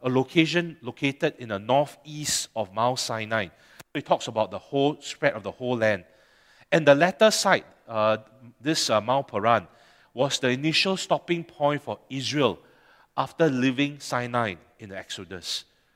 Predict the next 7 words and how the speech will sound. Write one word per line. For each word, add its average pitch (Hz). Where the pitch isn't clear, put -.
All, 180
all 202
this 180
imagery, 127
all 151
this 170
language, 127